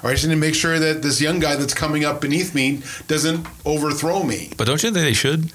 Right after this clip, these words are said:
Speaker 1: They totally should, right? They totally should. But if, so if you're a spiritual person, if you're a Christian person, if you're a Jesus person, then one hundred percent yes. Yeah. I'm just saying, like, when I think about spiritual leaders, I think about pastors, right?
Speaker 2: Yeah, yeah,
Speaker 1: Pastors
Speaker 2: yeah.
Speaker 1: have a different set of,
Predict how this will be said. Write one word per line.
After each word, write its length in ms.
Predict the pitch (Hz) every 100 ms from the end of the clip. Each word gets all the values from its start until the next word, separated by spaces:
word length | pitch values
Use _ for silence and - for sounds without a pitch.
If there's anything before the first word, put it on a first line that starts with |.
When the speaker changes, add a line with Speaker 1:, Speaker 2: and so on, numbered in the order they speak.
| -
Speaker 1:
They 140 | 156
totally 500 | 160 - 202 381 392
should, 420 | - - 117 85 80 - - - - -
right? 220 | 160 160
They 120 | 175
totally 280 | 170 214 254
should. 120 | -
But 160 | 131 131
if, 140 | 170
so 160 | - 170
if 60 | 160
you're 160 | 208 170
a 40 |
spiritual 440 | - 175 226 - 151
person, 300 | 120 117 147
if 120 | 143
you're 120 | 165 156
a 40 |
Christian 360 | 196 214 190 147
person, 300 | 120 117 143
if 80 | 156
you're 120 | 170
a 60 |
Jesus 360 | 113 170 220 -
person, 440 | - 113 - 131 143 - -
then 160 | 160 170
one 120 | 196
hundred 300 | 196 254 -
percent 380 | 156 - 120 110
yes. 440 | 113 95 - - - - - - - - - - - - - - - -
Yeah. 320 | 123 90 - - - -
I'm 100 | 180
just 160 | 190
saying, 180 | 196 185
like, 120 | 165
when 100 | 151
I 60 | 160
think 180 | 160 185
about 140 | 151
spiritual 340 | - 165 139 123
leaders, 160 | 113
I 20 |
think 140 | 156 151
about 140 | 139
pastors, 560 | 143 127 110 - 92 -
right? 100 | 123
Speaker 2:
Yeah, 80 | 110
yeah, 80 |
Speaker 1:
Pastors 220 | 107 101 170
Speaker 2:
yeah. 60 |
Speaker 1:
have 80 | 151
a 20 |
different 260 | 160 156 151
set 240 | 165 151
of, 240 | 135 107